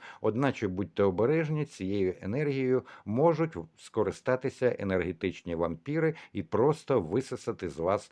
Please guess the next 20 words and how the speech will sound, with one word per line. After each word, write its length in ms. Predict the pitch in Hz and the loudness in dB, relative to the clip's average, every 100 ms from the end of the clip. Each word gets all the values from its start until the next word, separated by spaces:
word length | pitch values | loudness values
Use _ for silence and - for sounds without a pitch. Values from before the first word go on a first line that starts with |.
| - | -12
весь, 420 | 90 87 92 - - _ | -2 0 0 -2 -18 _
весь 220 | 87 104 - | -2 -2 -2
позитив. 640 | 101 92 90 78 87 78 | -4 -2 -4 -4 -6 -4
Тому 340 | - 90 101 - - | -4 0 -2 -4 -6
намагайтеся 800 | 98 98 98 107 117 104 - 95 | -2 0 0 0 -2 -4 -4 -8
спілкуватися 840 | - 87 80 90 110 - - 85 | -4 -6 -2 0 0 0 -6 -6
лише 300 | 80 80 85 | -6 -4 -8
з 80 | - | -8
позитивними 840 | - 87 82 80 87 80 80 80 | -8 -6 -6 -4 -4 -2 -4 -4
людьми 400 | 82 85 131 156 - - | -4 -2 -4 -4 -8 -8
і 140 | 107 | -6
ділитися 720 | 92 98 101 107 - 82 87 | -2 0 0 0 -2 -6 -4
добром 500 | 85 87 98 139 131 | -2 0 2 2 2
лише 300 | 92 - 87 | -2 -4 -8
з 80 | - | -6
тими 280 | - 90 85 | -4 -2 -4
людьми, 400 | 82 80 123 135 - | -6 -4 -4 -4 -10
хто 320 | - - 120 120 | -20 -4 0 0
це 360 | - - 92 - | -2 -2 -2 -2
оцінює. 220 | - | -8